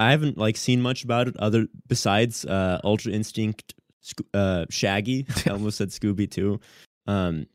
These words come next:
but yeah, I haven't seen much besides that, but it sounds like a cool idea. I like the idea of, like, a duo fighting game, 'cause there hasn't really been anything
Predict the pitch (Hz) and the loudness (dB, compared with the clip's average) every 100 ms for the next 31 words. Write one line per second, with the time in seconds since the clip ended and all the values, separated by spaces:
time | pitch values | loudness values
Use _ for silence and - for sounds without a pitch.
0 | - 107 98 113 131 147 123 117 - 110 | -2 2 4 4 2 2 4 2 2 -2
1 | - 90 101 139 143 131 131 - 170 285 | 0 -2 0 0 0 2 0 -2 -4 -2
2 | 160 110 - 101 90 82 98 104 123 117 | -2 -2 -2 -2 -2 -2 0 0 0 2
3 | 104 101 95 95 98 85 98 90 87 90 | 2 2 0 -2 -4 -2 0 0 0 -2
4 | 87 90 - 87 - - 107 110 104 101 | -2 -4 -6 -10 -6 0 4 4 2 0
5 | - 101 98 104 104 101 101 98 | -4 -2 0 0 0 0 -4 -4